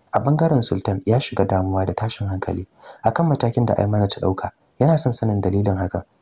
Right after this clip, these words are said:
amma tsananin izza da isa ya hana shi. A yanzu shi ma yana ɗan janyewa kamar yadda take mishi. Aimana ce ta shiga bangaren Sultan. Abul lokacin har ya fara yi, har ya fara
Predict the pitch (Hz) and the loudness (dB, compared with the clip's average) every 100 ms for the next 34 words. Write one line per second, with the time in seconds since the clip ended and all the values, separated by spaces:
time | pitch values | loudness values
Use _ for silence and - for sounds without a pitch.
0 | _ 98 101 107 104 - - 120 117 110 | _ -2 2 2 2 0 0 2 2 2
1 | - 110 101 92 _ _ - 92 92 - | 0 -2 -2 -6 _ _ -2 0 0 0
2 | 117 - - 101 101 98 92 - - _ | -2 0 2 2 2 0 -2 -4 -10 _
3 | _ _ _ 117 123 123 135 156 147 151 | _ _ _ 4 4 2 0 2 2 4
4 | 156 117 113 113 120 107 101 95 92 92 | 2 2 2 0 2 2 2 2 0 -2
5 | 95 95 104 120 117 98 98 92 90 92 | 0 2 2 2 2 0 -2 -4 -4 -4
6 | - _ _ _ _ _ _ - - - | -6 _ _ _ _ _ _ -20 -20 -20
7 | - - - - _ _ _ _ 170 196 | -16 -16 -18 -20 _ _ _ _ 4 6
8 | 226 208 131 123 - _ _ _ _ _ | 4 4 2 0 -6 _ _ _ _ _
9 | - 151 123 110 110 110 117 107 - - | 0 0 0 0 0 2 0 0 0 0
10 | 101 92 _ _ _ _ _ _ _ _ | -2 -4 _ _ _ _ _ _ _ _
11 | _ _ _ _ - 120 104 92 _ - | _ _ _ _ -2 0 0 -2 _ 0
12 | 117 147 143 107 104 113 117 117 120 113 | 2 2 0 -2 0 0 0 2 2 2
13 | 98 95 - - - - - 117 123 127 | 0 -2 -8 -12 -10 -10 -4 0 2 2
14 | 123 127 120 101 | 2 0 0 -2